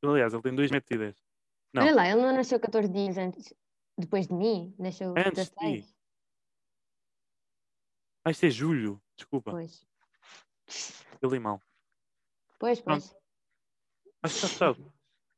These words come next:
Speaker 1: Está fechado.
Speaker 2: Sim. Fechou.
Speaker 1: Gostaste?
Speaker 2: Uhum.
Speaker 1: Gostaste mais deste ou do que gravaste aqui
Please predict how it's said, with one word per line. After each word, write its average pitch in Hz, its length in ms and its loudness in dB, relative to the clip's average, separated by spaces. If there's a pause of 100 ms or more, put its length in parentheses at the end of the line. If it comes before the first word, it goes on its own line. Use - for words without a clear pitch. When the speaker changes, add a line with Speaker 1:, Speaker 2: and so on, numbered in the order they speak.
(1900)
Speaker 1:
Está 180 140 0
fechado. 135 280 0
Speaker 2:
Sim. 262 200 -14 (480)
Fechou. 294 600 -6 (840)
Speaker 1:
Gostaste? - 340 -4 (600)
Speaker 2:
Uhum. 254 380 0 (920)
Speaker 1:
Gostaste - 260 -2
mais 139 140 4
deste 139 200 0
ou 143 60 4
do 135 80 0
que 131 80 0
gravaste 123 300 0
aqui 107 300 -6